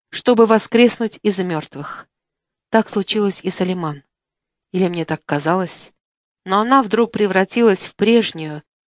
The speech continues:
довоенную Алиман. Все в ней засветилось.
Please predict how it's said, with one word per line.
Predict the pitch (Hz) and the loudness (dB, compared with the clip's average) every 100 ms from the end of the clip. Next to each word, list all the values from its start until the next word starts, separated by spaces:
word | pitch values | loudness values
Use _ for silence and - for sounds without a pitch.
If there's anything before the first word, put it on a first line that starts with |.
| _ _ | _ _
довоенную | 175 196 196 202 254 233 226 220 | 0 4 4 6 4 4 0 0
Алиман. | 202 208 196 160 147 _ _ _ _ _ _ _ - | -2 -2 -2 -6 -8 _ _ _ _ _ _ _ -14
Все | - - 254 | -6 2 2
в | 226 | 4
ней | 220 | 0
засветилось. | 196 196 208 208 - 139 151 - - | -2 -4 -4 -4 -4 -6 -6 -10 -12